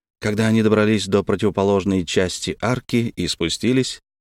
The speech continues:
она наклонилась и прошептала на ухо Риан: "Я рада, что ты меня спасла". Иногда люди говорили очевидные вещи, но смысл их слов был совсем неясен. "Я тоже рада", —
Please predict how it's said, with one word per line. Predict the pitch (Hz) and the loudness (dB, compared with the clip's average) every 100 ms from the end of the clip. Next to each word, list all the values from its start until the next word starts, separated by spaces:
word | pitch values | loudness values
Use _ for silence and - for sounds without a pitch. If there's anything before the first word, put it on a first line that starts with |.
| _ _ _ | _ _ _
она | 90 101 135 | -6 0 2
наклонилась | 165 151 147 143 160 147 139 | 2 4 4 4 2 0 -2
и | |
прошептала | 147 - 139 117 107 | -4 -4 -4 -2 0
на | 107 101 | 0 -2
ухо | 98 113 | -2 -2
Риан: | 104 92 95 98 _ _ _ _ _ _ _ _ _ _ _ _ | -2 -4 -8 -10 _ _ _ _ _ _ _ _ _ _ _ _
"Я | 107 117 120 | -10 -6 -2
рада, | 139 147 127 | -2 -2 -4
что | - 120 | -6 -6
ты | 123 | -4
меня | 117 117 | -4 -4
спасла". | - 113 - - - _ _ _ _ _ _ _ - | -10 -10 -10 -12 -16 _ _ _ _ _ _ _ -4
Иногда | 92 95 101 110 | 0 2 4 4
люди | 107 110 104 101 - - | 4 4 2 0 -6 0
говорили | 101 101 104 101 | 2 2 2 2
очевидные | 92 101 113 98 80 | 0 0 2 2 0
вещи, | 95 98 - | -2 -4 -8
но | 64 57 | -8 -8
смысл | - 92 104 101 | -4 -4 -2 -2
их | 90 | -4
слов | - 98 90 | -2 -2 0
был | 90 87 | -2 -2
совсем | 82 - 95 104 | -4 -4 -4 -2
неясен. | 104 80 65 - - _ _ _ _ _ _ _ _ _ - | -2 -4 -8 -12 -12 _ _ _ _ _ _ _ _ _ -14
"Я | 117 127 127 | -6 -4 -4
тоже | - 143 127 143 | -2 -4 -2 -4
рада", — | 120 90 | -4 -8